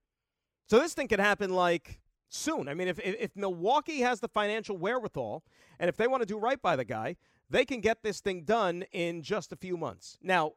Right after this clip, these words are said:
I don't think we're gonna have to set up a GoFundMe page for Giannis anytime soon. He's already made, like, a hundred and fifty million dollars already in N B A money.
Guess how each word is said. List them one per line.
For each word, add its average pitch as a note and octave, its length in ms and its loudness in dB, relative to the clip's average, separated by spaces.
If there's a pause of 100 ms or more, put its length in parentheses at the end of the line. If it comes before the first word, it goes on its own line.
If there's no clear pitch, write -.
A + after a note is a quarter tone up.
(120)
I A3 80 2
don't A#3 120 0
think G#3 140 -2
we're F#3+ 120 -4
gonna F3+ 140 -2
have F#3 220 -2
to E3+ 140 -8
set F3+ 240 -2
up D#3+ 100 -6
a D3+ 60 -8
GoFundMe G3 600 -4
page G#3+ 280 -4
for A3+ 100 -10
Giannis A3 360 -4
anytime A3+ 360 -6
soon. B3+ 320 -10 (460)
He's F#3 180 -2
already G3+ 280 4
made, F#3 460 2 (100)
like, F3+ 340 6
a D#3+ 100 2
hundred F3+ 300 0
and D#3+ 100 -8
fifty F#3 300 -6
million F3+ 300 -4
dollars F3 340 2
already G3 240 -2
in E3+ 80 -4
N E3 100 -2
B E3+ 180 -2
A F3 80 0
money. G3+ 360 -4